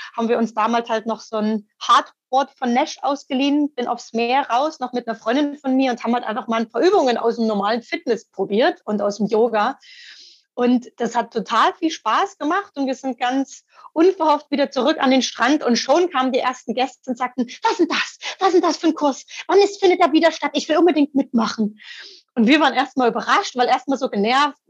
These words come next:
also nerv mich nicht, ich hab frei, ich hab eh schon genug zu tun. Aber da ist die Idee geboren, sowas als Kurs wirklich zu machen.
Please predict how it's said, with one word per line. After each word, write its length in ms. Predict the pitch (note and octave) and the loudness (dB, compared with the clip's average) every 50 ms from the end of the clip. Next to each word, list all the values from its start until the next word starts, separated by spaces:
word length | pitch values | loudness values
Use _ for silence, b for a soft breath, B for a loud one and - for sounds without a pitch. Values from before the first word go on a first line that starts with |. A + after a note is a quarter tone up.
| G#3+ - | -14 -10
also 180 | - A3+ G3 G3+ | -8 -6 -6 -4
nerv 300 | G3 A3+ C4+ D#4 - - | -2 0 0 0 0 0
mich 160 | C#4 C#4+ - | -4 -4 -2
nicht, 160 | C#4+ C#4+ C#4+ | -2 -4 -2
ich 140 | B3 A3+ - | -4 -6 -6
hab 160 | G#3 G3+ - | -6 -8 -10
frei, 560 | - - - - - A#3+ B3 C4+ D4 D#4 D4 B3 | -14 -18 -16 -6 -2 0 2 2 4 2 2 0
ich 140 | G#3+ - A#3 | -4 -6 -10
hab 120 | G#3 - - | -8 -6 -4
eh 120 | C#4+ D4 | -4 -4
schon 260 | - - C#4+ C#4 C4 | -2 -2 -2 -2 -2
genug 360 | - C4 C4 C#4+ C#4+ _ - - | -2 -2 -2 -2 -4 _ -6 -2
zu 140 | F#4+ - | -2 -2
tun. 280 | - D4 - A4+ A4 B4 A#4 - B B B B B B B B B B | -2 2 4 4 4 4 2 -4 B B B B B B B B B B
Aber 160 | - A#3+ A3+ A#3 | -2 -2 0 0
da 80 | A#3 | 0
ist 200 | A3+ C4+ - - | -2 -4 -4 -6
die 120 | B3+ G#3 A3+ | -6 -4 -4
Idee 300 | G#3+ - B3 C4+ F4 D4+ | -2 0 0 2 2 0
geboren, 420 | C4+ G#3 A#3 A3 G#3 G#3 G#3 G#3 | 0 -2 -2 -2 -2 -2 -2 -4
sowas 420 | G#3 A3+ G#3+ A3 A3+ A3 G3+ - _ - | -4 -4 -2 -2 -2 -2 -4 -6 _ -12
als 220 | G#3 G3 - - | -12 -12 -12 -14
Kurs 420 | - - - F4+ G4 A#4 A4 - | -16 -8 -4 0 0 0 0 0
wirklich 380 | - A3+ A3+ - G#3 G3+ G#3 - | -4 -6 -4 -4 -6 -6 -8 -8
zu 120 | - G#3 | -10 -6
machen. 380 | G3 G3 G3 - - - G#3+ | -6 -6 -6 -8 -10 -12 -12